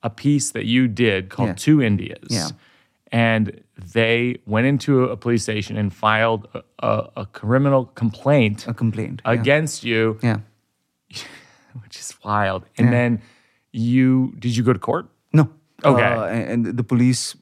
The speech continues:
Speaker 2: uh, after a period of time, were just like, "No, we're not going to.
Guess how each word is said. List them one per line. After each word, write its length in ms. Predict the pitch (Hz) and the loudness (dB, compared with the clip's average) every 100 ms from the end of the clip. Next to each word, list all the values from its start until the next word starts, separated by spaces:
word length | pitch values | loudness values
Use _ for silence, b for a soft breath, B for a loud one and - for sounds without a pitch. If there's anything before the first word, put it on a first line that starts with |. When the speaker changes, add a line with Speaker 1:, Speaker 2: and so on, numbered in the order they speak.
| - | 0
Speaker 2:
uh, 460 | 113 104 104 101 - _ _ - | 2 2 2 0 -4 _ _ 0
after 260 | 110 117 | 0 0
a 40 | 113 | 0
period 260 | 123 104 | 0 0
of 80 | 110 | 0
time, 240 | 117 107 | 0 2
were 60 | 110 | 2
just 160 | 104 104 | 0 -4
like, 100 | 104 | -2
"No, 200 | 101 78 | -2 -2
we're 160 | - 104 | -4 0
not 240 | 101 101 | 0 -2
going 220 | - 98 95 | -2 -2 0
to. 200 | 92 | -2